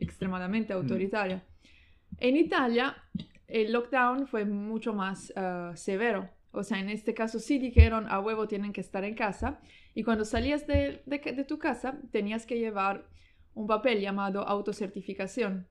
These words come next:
Speaker 1: en donde escribías por qué estabas saliendo. Y la, y la policía los, lo, lo estaba, los revisaba. Entonces el control era mucho más estricto. Y está bien o está mal,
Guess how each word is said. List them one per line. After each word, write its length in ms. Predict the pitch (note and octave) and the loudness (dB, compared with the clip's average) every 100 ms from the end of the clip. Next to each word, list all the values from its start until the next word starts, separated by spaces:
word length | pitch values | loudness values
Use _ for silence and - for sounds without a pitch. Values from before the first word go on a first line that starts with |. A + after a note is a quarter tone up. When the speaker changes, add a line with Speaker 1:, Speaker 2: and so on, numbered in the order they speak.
| _ - | _ -4
Speaker 1:
en 240 | G#3+ G#3 | 0 2
donde 400 | G#3 G3+ G#3 G3+ | 2 2 0 0
escribías 800 | G#3 G#3 A3 G3+ G3+ G3+ G3 - - | -2 -4 -6 -2 0 -2 -4 -12 -2
por 180 | G#3+ | -2
qué 120 | G#3+ C4 | 2 2
estabas 380 | B3+ F#3 F#3+ - | 2 -4 -4 -6
saliendo. 520 | F#3 A3 G3+ F3+ F3+ - - | -2 -2 -2 -4 -8 -16 -10
Y 120 | - A#3+ | 2 6
la, 220 | A#3 A3+ | 6 6
y 100 | B3 | 6
la 140 | A#3 A3+ | 4 4
policía 340 | G#3 G3+ B3 | 2 4 2
los, 200 | C4 B3+ | 2 0
lo, 480 | G3+ G3 F#3 F3+ F3+ | 0 2 2 2 2
lo 80 | F#3 | 0
estaba, 380 | F3+ G3 F#3+ F3+ | 0 0 2 0
los 200 | F#3+ F#3 | -2 0
revisaba. 640 | F#3+ F3+ F#3 A3+ G3 G3 - - - - | -2 -2 2 2 2 -6 -14 -20 -18 -6
Entonces 480 | G#3 A3+ G#3 A3 A3+ | 0 0 2 0 0
el 100 | A3 | -2
control 400 | G#3 G3+ A#3 A3+ | -2 2 4 4
era 160 | G#3 | 4
mucho 380 | G#3 A3 A#3 A3+ | 4 4 4 4
más 240 | G3+ F#3+ G3 | -2 -2 -6
estricto. 640 | F#3+ - A3+ - F#3 F3+ - - - - - | -8 -4 -4 -4 -6 -6 -14 -20 -20 -16 0
Y 880 | B3+ A#3 A3+ A3 G#3+ G#3 G3+ G3 - - - | 4 4 4 0 -4 -4 -4 -4 -8 -20 -10
está 280 | G#3 A3 G#3+ | -4 0 0
bien 360 | A#3+ C4 C4 B3+ | 4 6 6 4
o 40 | |
está 240 | A3 A3+ A3 | 2 0 2
mal, 600 | B3 C4+ C4+ C4 - | 2 2 2 0 -4